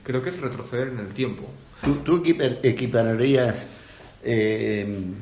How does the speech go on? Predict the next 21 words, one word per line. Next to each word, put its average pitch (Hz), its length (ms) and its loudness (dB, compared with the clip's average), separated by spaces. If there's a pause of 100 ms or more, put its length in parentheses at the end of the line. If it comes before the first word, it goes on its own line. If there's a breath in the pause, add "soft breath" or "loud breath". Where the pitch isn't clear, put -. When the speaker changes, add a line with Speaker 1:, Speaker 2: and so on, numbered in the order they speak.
(220)
Speaker 2:
lo 98 220 -4
que 101 360 -2
decías 98 460 -4
de 104 80 -4
Venecia 104 720 -4 (680 loud breath)
con 107 280 2
el 107 120 0
hecho 110 300 -2
de 104 120 0
que, 104 100 -4
por 95 160 -6
ejemplo, 104 680 -4
haya 101 460 -2
cuotas 113 480 0
para 101 220 -2
entrar 101 400 -2
al 95 180 -4
Parque 104 340 -2
Güell 98 520 -2
en 92 420 -4
Barcelona? 101 760 -4